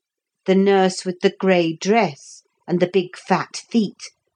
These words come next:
who had been so cross to him and had pulled down his city. How on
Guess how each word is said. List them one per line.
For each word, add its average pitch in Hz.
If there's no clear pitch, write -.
who 180
had 185
been 202
so 196
cross 240
to -
him 131
and 135
had 131
pulled 151
down 175
his 131
city. 135
How 381
on 175